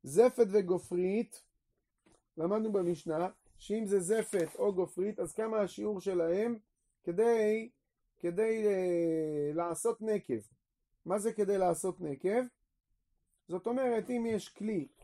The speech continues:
שיש בו נקב דק, אז שיהיה זפת כדי לסתום את הנקב הזה. אומרת הגמרא, "תנא כדי לעשות נקב קטן." כלומר, לנקוב, לסתום נקב קטן.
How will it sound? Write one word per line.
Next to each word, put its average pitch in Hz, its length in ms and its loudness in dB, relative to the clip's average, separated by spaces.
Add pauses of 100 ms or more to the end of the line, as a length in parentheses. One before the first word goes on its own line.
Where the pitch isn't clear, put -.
(140)
שיש 185 400 0
בו 170 160 0
נקב 226 360 2
דק, 254 280 2
אז 196 140 -2
שיהיה 233 260 2
זפת 226 380 2
כדי 214 240 0
לסתום 208 400 0
את 175 100 0
הנקב 160 380 -2
הזה. - 140 -14 (1120)
אומרת 214 160 4
הגמרא, 208 240 4
"תנא 220 300 2
כדי 214 280 4
לעשות 220 520 2
נקב 202 280 -2
קטן." 160 340 -4 (100)
כלומר, 196 360 -4
לנקוב, 214 520 2
לסתום 214 440 2
נקב 214 260 2
קטן. 165 340 -2